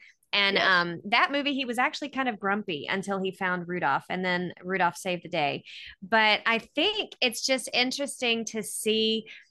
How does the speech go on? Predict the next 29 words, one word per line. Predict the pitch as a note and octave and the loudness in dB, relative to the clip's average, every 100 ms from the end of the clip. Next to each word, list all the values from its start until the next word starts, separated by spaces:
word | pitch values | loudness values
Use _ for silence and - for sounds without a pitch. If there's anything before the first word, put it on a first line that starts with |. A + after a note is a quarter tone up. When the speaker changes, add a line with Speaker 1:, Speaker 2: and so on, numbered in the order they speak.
| _ A3+ | _ 2
Speaker 1:
um, | G#3 G3 G3 F#3+ - | 4 4 2 -4 -6
how, | A3+ A3 A3 | 2 4 6
and, | A3+ A3+ | 4 0
and | A3+ A3 | 2 2
I | |
think | A3+ D4+ D4 | 0 -4 -6
it | A#3 A3 | -4 -2
was | G#3+ | -2
the | G#3 | -4
Coca-Cola | G#3+ A3+ A3+ - A3 A#3 | -2 -2 -2 -2 0 0
commercials, | A3 E3 D#3+ F3 D#3+ E3+ - | -2 -2 -4 -4 -6 -8 -2
uh, | F3+ E3 - | 2 2 2
the | F#3 F#3 | -2 0
ads | F3+ F3+ F3+ F3+ - - _ _ _ _ _ _ _ - | 4 4 4 0 -10 -18 _ _ _ _ _ _ _ 4
early | A3+ A3+ A3 | 4 6 4
in | G#3 | 4
the, | G3 E3 - | 4 2 0
in | - G#3 | 2 2
the | G3 | 0
twentieth | F#3+ A3+ A3+ G#3 - | -4 -2 0 0 -2
century | G#3 G#3 G3+ F#3+ | -4 -4 -2 0
that | F3+ D#3 F#3 | 2 0 0
really | G3 G#3 G#3 G3 | 0 2 0 -2
showed | - F#3 F3+ E3+ | -2 0 0 -2
this, | E3+ - | -6 -2
this | F#3 F3+ | -2 -2
happy | F3 F#3 F#3 F#3+ F#3 D#3+ - | -4 0 2 2 -2 -4 -6
curly-haired | G3+ G3 F#3+ F#3 F#3 F#3 F3 E3+ F3 - - _ - F3 | -2 0 0 -2 0 0 2 0 -4 -10 -20 _ -16 -2
beard. | G3 F#3 F3+ F3 F3 | 2 4 6 4 2